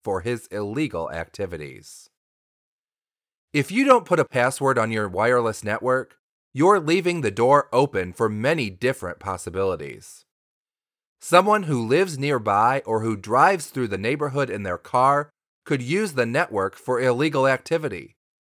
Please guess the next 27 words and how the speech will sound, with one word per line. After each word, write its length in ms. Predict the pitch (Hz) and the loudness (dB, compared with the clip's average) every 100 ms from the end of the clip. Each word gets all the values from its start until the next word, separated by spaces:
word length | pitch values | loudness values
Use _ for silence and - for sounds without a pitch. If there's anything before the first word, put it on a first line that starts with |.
| _ | _
which 240 | 127 131 127 | -2 -2 2
would 220 | 127 107 | 0 2
then 260 | 135 165 | 2 2
be 160 | 92 98 | -2 -10
tied 360 | - 120 131 110 | -4 0 0 0
back 480 | 135 117 82 _ - | 0 0 -2 _ -12
to 180 | 113 | -10
your 360 | 98 107 143 90 | -6 0 2 2
address. 760 | - 87 92 95 57 - - - _ _ _ _ _ _ _ _ _ _ _ _ _ _ _ _ _ | -2 -6 -4 -4 -6 -14 -20 -20 _ _ _ _ _ _ _ _ _ _ _ _ _ _ _ _ _
Your 260 | 131 135 - | 2 2 6
open 320 | 156 165 156 | 6 6 2
network 420 | 147 160 170 180 | 2 2 2 2
could 200 | - 165 - | 0 -4 2
also 340 | 156 208 165 | 4 6 4
be 140 | 113 113 | 0 0
used 340 | 107 123 123 | 2 2 2
to 100 | 113 | -4
steal 440 | 101 - 170 202 156 | -8 -8 0 2 2
data 420 | 101 151 170 101 | 2 2 2 2
off 260 | 95 143 | 2 2
your 140 | 131 120 | 0 -4
computer 640 | 113 92 - 147 147 151 - _ _ | -4 -8 -4 0 0 0 -6 _ _
or 160 | 113 113 | 0 0
monitor 540 | 104 131 196 175 151 | 2 4 4 2 0
your 200 | 131 113 - | 0 -2 -2
internet 420 | 151 160 135 117 | -2 -2 -2 -4
traffic 640 | - 147 175 - 90 82 | -4 0 0 0 -6 -12